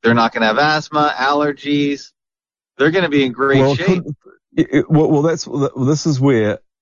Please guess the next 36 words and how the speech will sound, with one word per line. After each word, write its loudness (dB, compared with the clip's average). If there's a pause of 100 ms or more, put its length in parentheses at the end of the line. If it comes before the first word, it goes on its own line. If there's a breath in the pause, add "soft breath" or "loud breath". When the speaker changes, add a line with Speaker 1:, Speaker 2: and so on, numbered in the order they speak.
(160)
Speaker 2:
um, -2 (340)
there's 2
been 2
a 0
suggestion 0
that -4 (100)
Speaker 1:
They're -2
gonna 4
Speaker 2:
that 0
Speaker 1:
be 4
Speaker 2:
things 0
have 4
Speaker 1:
warriors. -2
Speaker 2:
backfired. -4 (400)
Speaker 1:
Warriors, -2
Speaker 2:
Yeah, 2
Speaker 1:
these -6
Speaker 2:
th-, -8
Speaker 1:
children. 2
Speaker 2:
th-, -10
th-, -10 (200)
think, 2 (640)
yeah, 4
things 0
have 0
backfired -2
in -2
some -2
ways -2 (520 loud breath)
for 4
the 2
elite, 0 (460)
uh, 0
agenda, 2
because 0
Speaker 1:
Yeah. -6